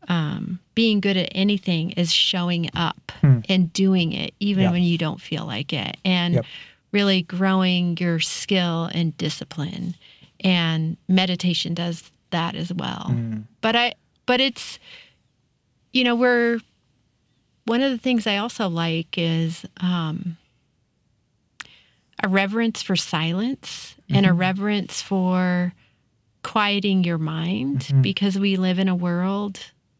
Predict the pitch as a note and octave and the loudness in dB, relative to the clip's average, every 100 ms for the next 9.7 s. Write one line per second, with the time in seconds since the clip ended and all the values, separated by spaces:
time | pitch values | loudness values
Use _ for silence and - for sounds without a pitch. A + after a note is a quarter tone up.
0 | _ _ _ - F#3 F3+ D#3+ E3+ A#3+ - | _ _ _ 0 2 4 0 -2 -4 -6
1 | _ _ _ - F#3 F#3 F3+ F3 F3+ F3 | _ _ _ 0 2 2 0 0 -2 0
2 | E3+ E3 E3 - - _ _ _ _ _ | -2 -2 -4 -6 -16 _ _ _ _ _
3 | _ _ _ _ _ _ _ - - D#4+ | _ _ _ _ _ _ _ -4 0 2
4 | B3+ - F#3+ F#3 F#3+ F3+ F3 F3 - F3 | 2 2 2 2 2 2 2 0 0 0
5 | F3 F3 E3 E3 - - E3 - - F#3 | 0 -2 -2 -4 -2 0 0 -2 -6 0
6 | F3 A2+ B2+ A#2+ - G3 F#3 G3+ G3+ A3 | 0 0 -6 -12 -4 2 2 4 4 4
7 | A3 G#3 F#3+ G3 G#3 A3+ G3+ G3+ F#3 G3 | 2 2 4 4 2 -2 0 0 2 0
8 | - F#3+ F3 - F3 - E3 E3+ - G3 | 2 0 0 0 -2 -2 -2 -2 -2 0
9 | G3 E3+ E3 - F#3 F#3 | 0 0 -2 0 4 4